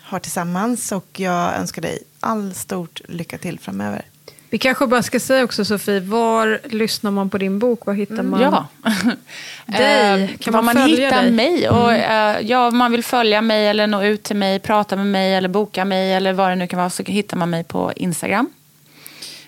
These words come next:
Speaker 3: Ehm, och där heter jag Sofie Jan ett. Eh, och vill man lyssna på boken så finns jag på Storytel.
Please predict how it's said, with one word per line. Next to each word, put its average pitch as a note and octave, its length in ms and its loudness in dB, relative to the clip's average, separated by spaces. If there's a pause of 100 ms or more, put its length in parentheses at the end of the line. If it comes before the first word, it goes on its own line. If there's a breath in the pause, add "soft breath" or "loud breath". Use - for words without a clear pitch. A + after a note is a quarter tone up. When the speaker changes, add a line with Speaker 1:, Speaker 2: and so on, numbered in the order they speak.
(160 loud breath)
Speaker 3:
Ehm, D#3+ 840 -2 (160)
och - 280 -8
där F3+ 160 0
heter E3 240 -4
jag - 140 -4
Sofie - 420 -6
Jan - 300 -6 (100)
ett. - 400 -10 (680 loud breath)
Eh, F3 280 2
och F3+ 220 -2
vill F3+ 120 0
man F3+ 140 0
lyssna F3 240 -2
på D#3 60 -4
boken B3 500 2
så F#3+ 120 -6
finns F3 260 -4
jag F3+ 100 -6
på F3 80 -8
Storytel. G3 580 -4